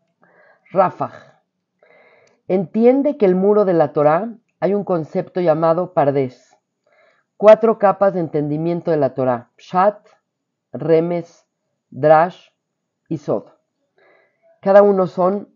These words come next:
diferentes niveles de entendimiento, y estos están entrelazados.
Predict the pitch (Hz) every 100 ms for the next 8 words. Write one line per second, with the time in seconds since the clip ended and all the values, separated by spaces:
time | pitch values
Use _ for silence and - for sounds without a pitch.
0 | _ 139 175 165 170 160 180 170 151 156
1 | 143 147 143 139 139 135 117 117 _ _
2 | _ _ _ 147 202 220 240 202 180 180
3 | 190 185 160 147 165 156 135 113 _